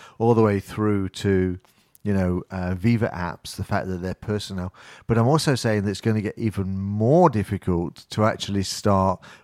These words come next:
showing success with Copilot and measuring success with Copilot.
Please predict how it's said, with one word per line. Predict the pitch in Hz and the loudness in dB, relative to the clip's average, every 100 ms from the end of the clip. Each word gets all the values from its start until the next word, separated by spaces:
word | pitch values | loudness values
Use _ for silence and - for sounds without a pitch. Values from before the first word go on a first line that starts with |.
| _ | _
showing | - - 113 110 101 | -14 -2 0 2 0
success | - - - 107 98 - | -4 -8 -6 -4 -4 -6
with | 87 | -8
Copilot | - 123 - 85 85 92 101 | -4 -4 -4 -8 -8 -8 -8
and | 90 | -6
measuring | 98 123 147 107 82 | -4 -4 -2 -4 -6
success | - - - 82 - | -14 -12 -12 -12 -14
with | 87 | -16
Copilot. | - 76 76 76 71 - | -16 -16 -16 -16 -18 -20